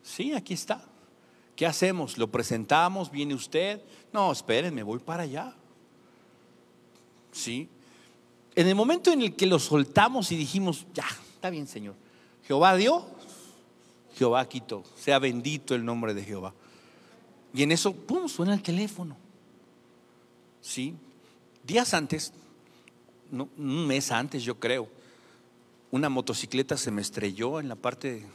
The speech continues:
un costado, en la esquinita. Un par de muchachos iban ahí, se cayeron, se lastimaron. Les puse una regañada, "Señor, perdónenos". Y tirados ahí, "Ah,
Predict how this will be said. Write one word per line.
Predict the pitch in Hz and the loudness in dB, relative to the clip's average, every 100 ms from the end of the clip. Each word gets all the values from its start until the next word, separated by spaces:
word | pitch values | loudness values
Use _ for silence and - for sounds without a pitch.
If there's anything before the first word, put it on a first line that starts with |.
| - - _ _ _ _ _ | -20 -20 _ _ _ _ _
un | 123 | -8
costado, | 151 131 - 123 139 156 139 123 | -6 -6 -2 0 0 -6 -12 -12
en | 120 120 | -8 -4
la | |
esquinita. | 110 - 123 123 131 160 156 - - - - - - _ _ _ _ _ - - _ _ _ _ - | -6 -4 -2 -2 -4 -6 -6 -12 -20 -20 -20 -20 -20 _ _ _ _ _ -20 -20 _ _ _ _ -10
Un | 135 | -2
par | 123 131 | 0 2
de | 131 | 0
muchachos | 131 - 135 - 135 - - - - _ - - - - - - | -2 0 -2 -2 -8 -8 -12 -18 -20 _ -20 -20 -20 -20 -12 0
iban | 131 143 | 2 4
ahí, | 135 127 147 165 - - - | 4 4 2 0 -6 -18 -8
se | - 120 | -6 -2
cayeron, | 113 110 131 143 151 143 | 0 2 2 2 -2 -4
se | 127 | -4
lastimaron. | 110 - 120 120 135 151 151 147 - _ _ - - - - - - _ _ _ _ | -4 -4 -2 2 2 0 -4 -10 -20 _ _ -20 -20 -20 -20 -20 -20 _ _ _ _
Les | - 147 - | 0 2 2
puse | - 151 - | 0 0 2
una | 156 | 2
regañada, | 135 131 120 127 135 165 165 | 4 4 4 4 4 4 2
"Señor, | 175 175 196 208 196 | 2 2 4 2 4
perdónenos". | 202 185 214 220 208 190 170 - - - - | 4 4 0 0 -2 -2 -4 -8 -18 -20 -16
Y | - 127 | -12 -4
tirados | 170 185 208 160 | 4 4 4 2
ahí, | 190 202 196 175 | 0 0 -8 -8
"Ah, | 214 269 269 262 | -4 -2 -2 -4